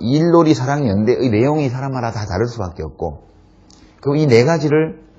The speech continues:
어떤 비율로 어떻게 결합하느냐도 사람마다 다 달라요. 기부나 연대 활동을 많이 하는 사람도 있고요.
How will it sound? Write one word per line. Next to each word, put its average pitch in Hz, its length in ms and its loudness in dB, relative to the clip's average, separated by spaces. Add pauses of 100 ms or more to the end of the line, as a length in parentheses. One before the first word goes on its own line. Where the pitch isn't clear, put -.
(220)
어떤 175 420 0
비율로 120 760 2
어떻게 - 320 -10
결합하느냐도 123 840 -2 (260)
사람마다 135 460 -8
다 80 120 -10
달라요. 80 360 -10 (520)
기부나 160 720 0
연대 110 200 2
활동을 135 340 -2
많이 113 360 -2
하는 151 160 0
사람도 87 340 -6
있고요. 76 340 -10